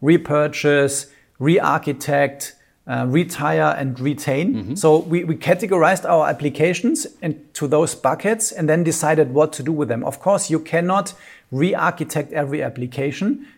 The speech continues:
Speaker 1: and that is by far too expensive and too slow as well. So you, you choose what to do with it.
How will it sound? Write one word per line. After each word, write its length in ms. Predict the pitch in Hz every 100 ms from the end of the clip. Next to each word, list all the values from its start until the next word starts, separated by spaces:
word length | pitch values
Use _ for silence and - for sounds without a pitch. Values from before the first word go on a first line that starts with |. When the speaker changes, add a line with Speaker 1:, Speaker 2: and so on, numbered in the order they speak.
| _
Speaker 1:
and 160 | 147 139
that 100 | 143
is 120 | 151
by 160 | 131 127
far 240 | 151 165
too 140 | -
expensive 600 | 143 - - 143 151 131 -
and 220 | - 190 180 -
too 140 | - 123
slow 340 | - 131 131
as 180 | 127 127
well. 200 | 127 107
So 140 | -
you, 220 | 143 135 165
you 100 | 143
choose 380 | - 175 196 127
what 220 | 147 156
to 80 | 127
do 120 | 151
with 220 | 175 180
it. 220 | 202 233